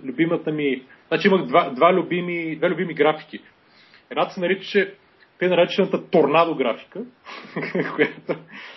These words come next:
която взимаше, а, финансовия модел на фирмата и започваше да тества какво ще стане, ако всеки един от, а, тъй наречените input variables или нещата, които могат да се променят,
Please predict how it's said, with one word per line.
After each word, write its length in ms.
която 320
взимаше, 880
а, 320
финансовия 400
модел 220
на 80
фирмата 400
и 120
започваше 460
да 60
тества 540
какво 240
ще 120
стане, 200
ако 220
всеки 340
един 240
от, 260
а, 600
тъй 80
наречените 440
input 300
variables 540
или 320
нещата, 260
които 180
могат 180
да 60
се 220
променят, 500